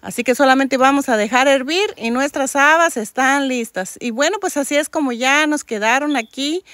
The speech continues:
Tenemos nuestro plato, nuestras tortillas recién hechecitas.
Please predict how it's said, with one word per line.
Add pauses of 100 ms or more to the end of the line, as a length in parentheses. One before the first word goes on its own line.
(280)
Tenemos
nuestro
plato,
nuestras
tortillas
recién
hechecitas.